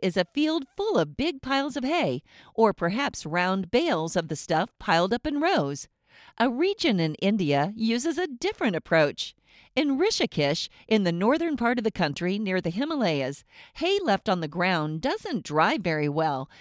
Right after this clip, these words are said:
because the area gets so much rain. To lift the hay up from the waterlogged ground, people in this region make their haystacks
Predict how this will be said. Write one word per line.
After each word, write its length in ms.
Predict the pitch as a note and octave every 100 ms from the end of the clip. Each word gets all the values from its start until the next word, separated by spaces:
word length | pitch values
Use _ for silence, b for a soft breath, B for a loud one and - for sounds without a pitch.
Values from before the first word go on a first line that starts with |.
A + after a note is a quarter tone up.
| B
because 300 | F4+ F#4 F#4+
the 180 | F#4+ -
area 300 | G4 F4 E3
gets 280 | E3 F3 -
so 120 | B3+
much 240 | C#4 -
rain. 400 | D4+ F4+ C#3 A#3+ - _ b b -
To 120 | F4
lift 300 | D#4 F#4+ -
the 100 | G#4+
hay 240 | E4 B3 -
up 180 | F3 F#3 -
from 180 | F3+
the 80 | D3+
waterlogged 720 | C#3 D#3+ A#3 C#4+ G#3 G#3 G#3+
ground, 480 | F3+ F3 D3 C#3 D#3+ b b b
people 340 | - F#4+ G#4 C4
in 140 | E3+
this 200 | F#3 -
region 480 | E3+ D#3+ D3 F3+ G3+
make 220 | C4 -
their 160 | D#3+ D3
haystacks 720 | E3+ C4 - - C#3 E3